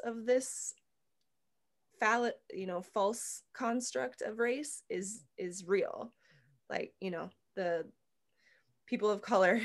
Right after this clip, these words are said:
<laughs> you know, having more traumatic experiences, you know, by the police and all these kinds of things. These are, these are real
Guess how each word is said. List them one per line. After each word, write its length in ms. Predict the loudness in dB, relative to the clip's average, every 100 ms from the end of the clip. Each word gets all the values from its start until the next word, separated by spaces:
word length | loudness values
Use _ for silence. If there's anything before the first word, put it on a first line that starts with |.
| -2 -6 _
<laughs> 300 | _ _ _
you 140 | -6
know, 220 | -4 -6 -12 _ _ _ _
having 440 | 0 0 0 0
more 480 | 2 4 4 4 2 -2 _ _ _ _ -6
traumatic 680 | -4 0 0 0 -2 -8
experiences, 920 | -14 -10 -6 -6 -6 -6 -6 -6 -12 -16 -12
you 80 | -8
know, 260 | -8 -10 -16 _ _ _ _ _ _ _ _ -12 0
by 180 | 0 0
the 80 |
police 400 | -4 -4 -4 -6
and 80 | -6
all 160 | -4 -4
these 120 | -4
kinds 180 | -6 -8
of 80 | -8
things. 220 | -10 -8
These 180 | -4 4
are, 180 | 4 4
these 160 | 2 2
are 140 | 2
real 640 | 0 0 2 2 0 -2